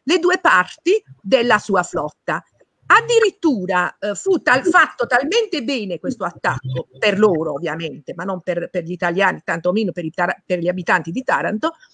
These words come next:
che nel maggio successivo vennero a Taranto degli ufficiali giapponesi a studiare quel, come era stato portato avanti il bombardamento di Taranto, e lo studiarono per,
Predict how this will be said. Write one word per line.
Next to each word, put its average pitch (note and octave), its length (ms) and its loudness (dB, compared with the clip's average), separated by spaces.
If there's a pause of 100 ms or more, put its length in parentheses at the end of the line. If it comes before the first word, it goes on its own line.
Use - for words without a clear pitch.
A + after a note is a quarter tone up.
(140)
che F#4+ 180 2
nel D4+ 220 6
maggio F#4 400 4
successivo G#3+ 920 -4
vennero B3 440 0
a C#4 160 0
Taranto F#3 680 -2 (180)
degli C4+ 340 0
ufficiali C#4+ 600 2
giapponesi F3+ 840 0 (200)
a D4+ 160 6
studiare C4+ 1000 0 (260)
quel, B3 340 4
come D4+ 220 0
era G3+ 120 4
stato A3+ 340 0
portato - 420 -2
avanti F#3 640 2
il B3 120 0
bombardamento F#3 640 -2
di A#3 160 -8
Taranto, G3+ 500 -4 (480)
e C4 200 4
lo D#4+ 160 2
studiarono F4+ 840 2
per, D#4+ 320 2